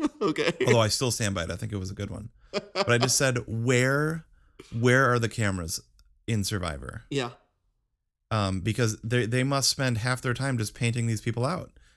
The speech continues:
Speaker 2: Because they do, they do a wide shot
Speaker 1: Mm-hmm.
Speaker 2: of this throughout, and you can see them doing the challenge. And if you look at this picture, it's all cameras.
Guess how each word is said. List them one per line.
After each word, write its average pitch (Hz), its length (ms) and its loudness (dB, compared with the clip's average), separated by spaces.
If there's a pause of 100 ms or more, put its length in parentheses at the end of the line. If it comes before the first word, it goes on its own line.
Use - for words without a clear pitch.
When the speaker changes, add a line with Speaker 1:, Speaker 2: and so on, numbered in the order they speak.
(460)
Speaker 2:
Because 143 400 0
they 151 180 4
do, 190 300 -2
they 165 180 0
do 190 220 0
a 175 80 2
wide 156 360 0
shot 101 380 -2 (240)
Speaker 1:
Mm-hmm. 143 400 -4
Speaker 2:
of 113 140 0
this 104 340 0 (400)
throughout, 151 400 2
and 135 100 -2
you 143 120 0
can 151 180 0
see 175 300 2
them 156 240 0
doing 151 240 0
the 143 60 0
challenge. 139 460 -2 (280)
And 127 120 0
if 131 80 -2
you 139 80 0
look 170 140 0
at 151 80 -4
this 117 140 -2
picture, 127 460 -4 (120)
it's - 240 -2 (140)
all 120 240 2
cameras. 107 640 -6